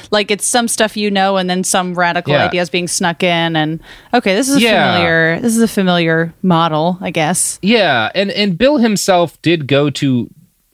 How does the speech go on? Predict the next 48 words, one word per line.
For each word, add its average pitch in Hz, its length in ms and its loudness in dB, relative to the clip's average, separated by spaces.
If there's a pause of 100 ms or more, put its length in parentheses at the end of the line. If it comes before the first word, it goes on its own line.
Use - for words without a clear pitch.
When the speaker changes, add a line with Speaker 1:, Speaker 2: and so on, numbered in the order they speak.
Speaker 2:
like, 156 320 -2 (800)
w-, 156 220 0
when 170 120 4
I 175 80 2
say 226 200 0
that 180 140 0
he 131 120 -2
wasn't 123 380 -2
a 113 60 0
Nazi, 101 480 -2
I 98 80 -2
don't 135 120 0
think 147 100 -8
I'm 117 100 -2
giving 117 200 -2
him 98 100 -4
too 120 140 -4
much 98 220 -2
credit 101 260 -2
here. 92 140 -2
And 117 100 -2
for 165 120 0
an 147 60 0
example 131 480 -2
of, 107 80 -4
like, 92 120 0
why 107 280 0
I 101 100 0
think 98 260 -6
that, 82 140 -2
I 90 60 -2
wanna 120 200 0
play, 120 440 0 (400)
um, 107 400 -2 (100)
a, 131 300 -4
a 131 60 0
segment 180 440 -4
from 131 220 -4
one 127 140 -2
of 110 160 -4
Bill's 123 300 0
relatively 151 440 -2
few 113 260 -2
shows 98 440 -2
that 92 120 -6
touched - 320 -6
on 95 180 -2
race 98 420 -2